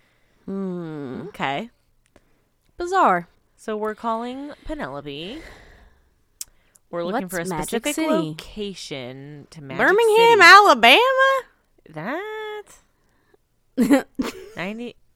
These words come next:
Speaker 1: Magic
Speaker 2: dedicated
Speaker 1: City.
Speaker 2: to President Garfield in San Francisco. Uh, there's a
Speaker 1: Hmm.
Speaker 2: statue of him in Golden Gate Park.
Speaker 1: Okay.
Speaker 2: Okay.
Speaker 1: What are we gonna
Speaker 2: Okay,
Speaker 1: find
Speaker 2: there it
Speaker 1: there?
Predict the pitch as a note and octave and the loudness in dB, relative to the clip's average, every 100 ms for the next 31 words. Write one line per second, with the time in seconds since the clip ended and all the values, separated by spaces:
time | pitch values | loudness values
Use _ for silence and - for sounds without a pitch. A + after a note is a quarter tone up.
0 | _ - E3 F3 G#3 A3+ A3+ G3 E3+ D3+ | _ -12 -6 -4 -2 -2 -2 -2 -4 -6
1 | F#3+ G3+ F#3 D3+ D#3+ E3 D#3+ D3+ D3 E3 | -6 -8 -12 -6 -6 -4 -8 -10 -12 -12
2 | D3+ D3+ D3 - D3 - - B2+ D2 F2+ | -14 -14 -18 -18 -18 -18 -14 -12 -10 -12
3 | - _ _ _ _ _ _ _ _ _ | -14 _ _ _ _ _ _ _ _ _
4 | _ _ _ _ _ _ _ - E3 D#3+ | _ _ _ _ _ _ _ -8 -4 -2
5 | D3+ D3+ D3+ D#3+ D#3 D#3 D3 D#3+ G#3 G#3+ | -2 -4 -6 -8 -10 -6 -6 -6 -6 -8
6 | A#3 B3+ A#3+ A#3+ C4 C#4 E4+ - G3 D3 | -8 -10 -8 -8 -8 -10 -12 -10 -8 -4
7 | C#3 E3 E4 - - - - _ _ _ | -4 -4 -8 -14 -20 -20 -20 _ _ _
8 | _ _ _ _ _ - F#3+ E3 D#3+ D#3+ | _ _ _ _ _ -14 -6 -4 -4 -4
9 | D#3+ G3+ E3+ D3+ C#3+ C#3 G3+ - G3 F3 | -4 -4 -4 -6 -6 -4 -4 -2 -4 -4
10 | E3 E3+ D3+ G3 F4 D4 A#3 | -2 0 0 2 2 2 4